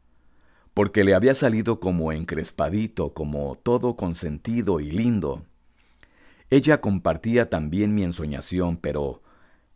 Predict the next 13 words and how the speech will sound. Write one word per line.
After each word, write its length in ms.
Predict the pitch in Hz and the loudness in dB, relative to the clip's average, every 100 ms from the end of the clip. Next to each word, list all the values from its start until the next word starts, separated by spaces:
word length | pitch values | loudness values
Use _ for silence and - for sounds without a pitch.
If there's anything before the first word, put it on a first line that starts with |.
| _ _ _ _ _ | _ _ _ _ _
la 260 | 85 85 101 | -4 2 2
he 100 | 123 | 2
debido 340 | 131 120 123 | 2 2 0
sentir 440 | 117 90 87 110 | 0 -2 0 -2
dentro 320 | 104 107 90 85 | 0 0 0 -4
de 100 | 78 | -4
sí 180 | 104 | -2
mucho 400 | 107 101 87 90 | 0 -2 -2 -4
más 380 | 71 76 107 117 | -4 -2 -2 -2
urgente 680 | 98 82 92 92 92 95 95 - | -4 -4 -2 0 0 -2 -2 -2
e 120 | 78 | -4
importante, 960 | 73 73 71 73 71 - 98 101 85 | -4 -8 -8 -8 -6 -2 -2 -2 -6
porque 580 | 71 78 71 73 65 62 | -6 -8 -8 -8 -8 -10